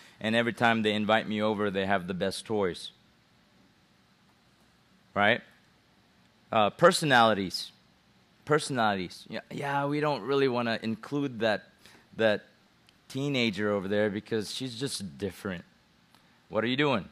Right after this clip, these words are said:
You're putting up a dividing wall. You're doing the opposite that Jesus did. He broke down all of the dividing walls. Here's the second way that we can prevent this peace from Christ. Bringing hostility rather than harmony.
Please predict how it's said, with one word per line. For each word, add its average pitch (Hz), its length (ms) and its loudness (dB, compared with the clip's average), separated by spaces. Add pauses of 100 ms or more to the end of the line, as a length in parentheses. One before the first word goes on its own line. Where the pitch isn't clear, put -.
You're 104 100 -8
putting 117 260 0
up 117 100 0
a 131 40 -12
dividing 131 420 4
wall. 92 240 -2 (180)
You're 120 140 -6
doing 117 460 0
the 123 100 0
opposite 110 400 -2
that 117 140 0
Jesus 107 340 -8
did. 107 320 -2 (1500)
He 113 100 -2
broke 110 300 2
down 113 520 0 (200)
all 131 260 4
of 107 60 -2
the 101 80 -2
dividing 90 460 -2
walls. - 360 -12 (1300)
Here's 160 220 4
the 160 80 0
second 143 500 4
way 131 200 6
that 120 200 4
we 123 180 0
can 117 200 -4
prevent 107 360 0
this 107 180 -4
peace 117 300 -2
from 107 160 -4
Christ. 104 460 2 (600)
Bringing 160 520 4
hostility 139 840 6
rather 117 380 6
than 110 240 2
harmony. 107 800 2